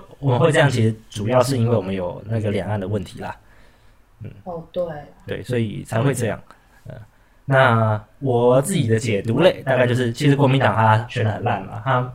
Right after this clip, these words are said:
Speaker 1: 他其实也没有选好，只是民进党选得更烂，就这样而已。
Speaker 2: 到底为什么？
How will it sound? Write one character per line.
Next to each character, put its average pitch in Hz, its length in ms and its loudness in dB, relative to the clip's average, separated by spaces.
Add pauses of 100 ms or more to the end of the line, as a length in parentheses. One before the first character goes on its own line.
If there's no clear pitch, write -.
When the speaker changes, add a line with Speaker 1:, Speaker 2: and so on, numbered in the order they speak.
(120)
Speaker 1:
他 156 80 4
其 135 120 -4
实 120 60 -4
也 113 80 2
没 107 80 -2
有 101 80 -2
选 98 240 -10
好， 107 240 -10 (340)
只 107 200 -6
是 143 260 -2 (280)
民 117 140 0
进 147 120 -2
党 101 120 -4
选 110 160 -6
得 85 120 -8
更 104 200 0
烂， 98 220 -4 (260)
就 107 120 -8
这 104 60 -6
样 87 120 -8
而 - 60 -14
已。 - 20 -12
Speaker 2:
到 247 220 0
底 170 120 -6
为 196 200 0
什 165 180 -10
么？ 165 300 -16